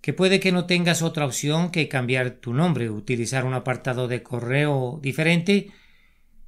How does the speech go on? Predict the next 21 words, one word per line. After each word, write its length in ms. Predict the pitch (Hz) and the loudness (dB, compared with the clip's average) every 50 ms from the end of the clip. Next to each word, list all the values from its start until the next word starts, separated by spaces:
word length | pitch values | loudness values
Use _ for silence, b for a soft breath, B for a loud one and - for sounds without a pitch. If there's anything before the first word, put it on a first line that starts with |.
| - - _ | -20 -8 _
o 100 | - 180 | 0 2
mudarte 420 | 180 185 180 185 190 190 180 190 | 4 4 6 6 6 6 6 4
a 40 | 190 | 2
otro 160 | 180 180 180 | 2 2 2
lugar 320 | 175 170 160 175 190 190 185 | 2 2 4 4 4 4 4
para 180 | 185 170 156 | 2 2 2
escapar 500 | 143 - - 139 131 - 147 143 143 135 | 2 2 0 -4 -2 0 2 2 4 4
a 100 | 143 139 | 2 2
las 160 | 135 131 123 | 2 0 -2
maneras 640 | 117 127 123 123 135 139 143 151 151 147 135 - - | -2 -4 -2 0 0 2 2 2 2 2 0 -2 -2
en 220 | 135 131 123 123 - | -4 -4 -4 -6 -4
que 440 | - 127 120 117 113 - - - 131 | -4 -2 -2 -2 -2 -4 -4 -4 -4
el 80 | 127 | -4
narcisista 680 | 127 107 107 107 123 107 - 165 151 139 - 165 143 - | -4 -4 -6 -6 -6 -6 -4 -4 -4 -2 -2 -2 -4 -2
puede 440 | 139 139 135 123 127 127 120 113 117 | -2 -2 0 0 0 0 0 -2 -4
localizarte 720 | - 123 - - 131 131 123 - 156 160 151 - 190 185 | -4 -6 -4 -2 -2 0 0 2 2 0 2 2 -2 -2
para 360 | 170 165 147 131 127 123 120 | -2 -2 -2 0 0 0 -2
tratar 340 | - - 123 117 - 143 131 | -2 -4 -4 -2 -2 -2 -2
de 80 | 131 131 | -2 -2
establecer 480 | - - 135 120 123 117 - 143 120 | -2 -2 -4 -4 -4 -4 -4 -6 -6
contacto 720 | - - 123 113 107 151 151 147 143 - 180 185 170 175 | -6 -6 -8 -4 -2 -2 -2 0 0 -2 -2 -2 -2 -6